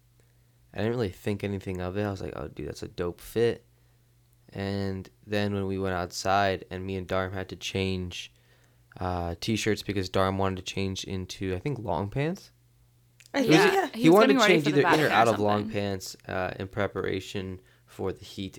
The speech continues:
Speaker 1: and or the Vatican. And we swapped shirts, and in the process of doing so, the Viking, I think, got upset with us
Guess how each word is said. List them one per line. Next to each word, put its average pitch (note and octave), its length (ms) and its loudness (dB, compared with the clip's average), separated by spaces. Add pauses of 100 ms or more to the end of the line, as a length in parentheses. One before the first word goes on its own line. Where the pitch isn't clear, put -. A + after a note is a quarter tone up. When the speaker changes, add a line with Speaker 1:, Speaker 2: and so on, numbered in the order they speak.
Speaker 1:
and F2+ 220 -8
or F2+ 140 -8
the F2 100 -10
Vatican. F#2+ 520 -2 (420)
And F#2+ 540 2 (1700)
we C3 100 4
swapped G2 420 4
shirts, A2+ 560 4
and G2+ 200 -2
in G2+ 180 -2
the F#2+ 60 0
process G2 500 2
of F#2 120 -14
doing D#3 300 4
so, A2 220 2
the G2 140 0
Viking, G#2+ 440 4
I F#2 60 0
think, F#2+ 280 -4
got F#2 140 0
upset - 380 0
with - 180 -6
us F2+ 380 -4